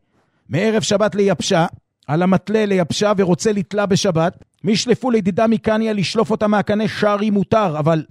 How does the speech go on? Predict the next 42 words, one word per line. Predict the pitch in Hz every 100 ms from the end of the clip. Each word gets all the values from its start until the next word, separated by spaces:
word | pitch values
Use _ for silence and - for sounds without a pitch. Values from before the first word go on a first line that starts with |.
| _
קניה | - 202 240 233
ממנה, | 208 185 190 226
להוציא | 214 185 214
את |
הקנה | 202 208 214
ממנה | 214 214 208
אסור, | 185 - 233
שהקנה | 202 190 196
עומד | 208 208 202
להסקה | 196 - 185 - 202 220 - _ _ -
והוא | 180 247
מוקצה. | 262 - - 135 - -
ואומר | 131 220
המשנה | 214 180 214
ברורה, | 208 208
מדובר | 220 180 208 208
כשנתייבשה | 214 185 190 170 208
הכתונת | 202 - 208 214 -
קצת | - - 208 208
מבעוד | 202 180 196 190
יום, | 208 208 117 _ _ _ _ -
אבל | 127 202
אם |
מבין | 208 208
השמשות | 208 196 180 208 190
עדיין | 175 208
הייתה | 196 165 214 175 - _ _
תופח | 180 151 226 202 190
על |
מנת | 185 196 202
להטפיח, | 185 - 175 156 165 139 - _ -
דהיינו | 160 214 196
שהוא | 185 175
נרטב | 170 160 214 214
ממנה | 202 190 180
וגם | 170 165 170
מרטיב | 151 214 190
אחר, | 135 165 175 - _ -
אסור | 143 - 233
לטלטלה | - 202 208 208 202
כל | 175
השבת, | 196 202 175 208 -